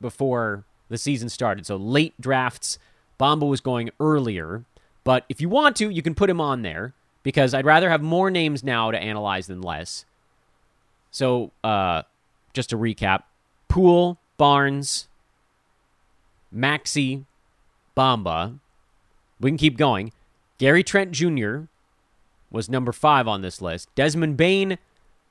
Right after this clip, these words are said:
Miles Bridges, Terry Rozier. That's probably it. And Miles Bridges is iffy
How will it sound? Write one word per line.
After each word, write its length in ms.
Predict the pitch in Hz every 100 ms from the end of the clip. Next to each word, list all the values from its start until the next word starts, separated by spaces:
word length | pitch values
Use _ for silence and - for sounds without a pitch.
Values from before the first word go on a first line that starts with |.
| -
Miles 340 | 123 160 147
Bridges, 540 | 117 156 151 156 147
Terry 340 | - 160 160 143
Rozier. 680 | 131 120 101 127 131 123 123 _ _ -
That's 140 | -
probably 580 | - 127 110 101 87 85
it. 120 | - _ _ _ _ _ _ _ _ _ _ _ _ _ _
And 160 | 131 156
Miles 240 | 202 214
Bridges 380 | 170 202 165 139
is 120 | 123 -
iffy 380 | 208 - 226 254